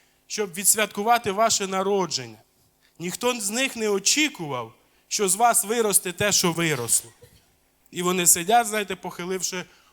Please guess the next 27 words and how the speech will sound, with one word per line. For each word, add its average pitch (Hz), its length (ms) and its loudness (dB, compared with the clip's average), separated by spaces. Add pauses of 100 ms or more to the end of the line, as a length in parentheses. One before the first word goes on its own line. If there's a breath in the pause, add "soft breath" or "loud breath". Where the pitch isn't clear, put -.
голови, 208 540 2 (260 loud breath)
і 185 100 0
розуміють, 233 640 0
що 196 220 -2
вони 214 260 -4
не 202 120 -2
виправдали 185 720 -6
сподівання 175 680 -4
своїх 208 360 -2
батьків, 160 540 -8
які 147 240 -12
їх 151 160 -16
народили 143 420 -12
на 135 120 -12
цей 127 180 -16
світ, 123 280 -16 (640 soft breath)
оточуючих, 214 1000 -4
які 185 340 -6 (240 loud breath)
щось 247 320 -2
бажали 214 640 0
їм 196 180 -6
на 196 100 -6
день 185 220 -8
народження, 151 880 -10 (440 soft breath)
якісь 180 320 -2
привітання 208 840 -2
говорили. 170 840 -12